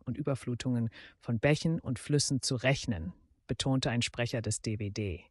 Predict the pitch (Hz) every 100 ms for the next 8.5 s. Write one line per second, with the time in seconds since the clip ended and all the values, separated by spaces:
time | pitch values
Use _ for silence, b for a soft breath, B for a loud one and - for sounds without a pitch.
0 | _ _ _ _ _ _ _ _ 143 143
1 | 175 208 170 143 - 156 180 190 190 156
2 | 151 151 131 - 135 151 220 - - -
3 | 214 233 185 - 135 123 135 117 110 -
4 | 110 - 131 - 90 - _ _ 156 160
5 | 170 160 160 160 - - 165 143 131 156
6 | - 139 117 110 107 107 113 - 131 -
7 | 156 151 131 - - 107 107 - 113 110
8 | - 110 104 82